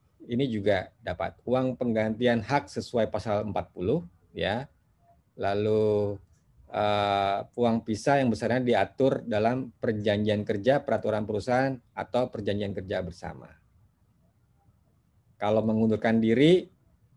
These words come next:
cuma dapat uang penggantian hak, ya. Uang pisah yang besarannya diatur di perjanjian kerja, peraturan perusahaan, atau di P K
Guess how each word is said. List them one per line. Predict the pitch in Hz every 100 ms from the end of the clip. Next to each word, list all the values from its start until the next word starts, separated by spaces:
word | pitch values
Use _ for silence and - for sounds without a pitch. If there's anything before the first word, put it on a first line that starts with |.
| _ -
cuma | 120
dapat | 117 107 110 151 -
uang | 135 151 156
penggantian | 156 131 120 113 113 120 117
hak, | 123 120 - _ _ _ - _ _ _ _ _ _ -
ya. | 92 98 113 135 _ _ _ _ _ _ -
Uang | 120 123 127
pisah | 139 123 - - 160
yang | 135 123 127
besarannya | 120 - 113 120 139
diatur | 127 104 104 - 139 135
di | 117 135 143 - _ _ _
perjanjian | - 135 110 120 110 110 104
kerja, | 104 87 87 135 147
peraturan | - 113 90 104 98
perusahaan, | 92 104 123 120
atau | 95 117
di | 117 104
P | 90
K | 82